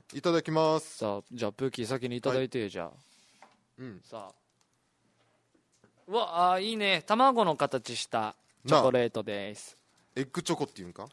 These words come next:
Speaker 2: エッグチョコみたいなね。
Speaker 1: うんうん。
Speaker 2: こういうやつです。金色の包みに包まれた。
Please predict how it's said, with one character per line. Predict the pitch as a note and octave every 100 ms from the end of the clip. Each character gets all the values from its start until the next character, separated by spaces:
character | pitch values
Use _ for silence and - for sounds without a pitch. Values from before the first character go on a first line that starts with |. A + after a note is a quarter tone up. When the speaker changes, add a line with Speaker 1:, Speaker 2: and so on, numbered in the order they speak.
| -
Speaker 2:
エ |
ッ | D#3+
グ | - E3
チ | F3
ョ |
コ | C#3+ B2
み | A2+
た | G#2+ G2+
い |
な | F#2+
ね。 | A#2+ C#3+
Speaker 1:
う |
ん |
う | A2+
ん。 | G2 F#2 G2+
Speaker 2:
こ | C3+
う | C3+
い | C3+
う | C3+
や | A#2
つ | -
で | G#2+
す。 | -
金 | F#3+ G#3+ G#3+ G#3
色 | G3+ F#3+
の | F#3
包 | - - - E3
み | D3+
に | A2+
包 | - - - A2+
ま | F#2+
れ | E2+
た。 | D#2 C2+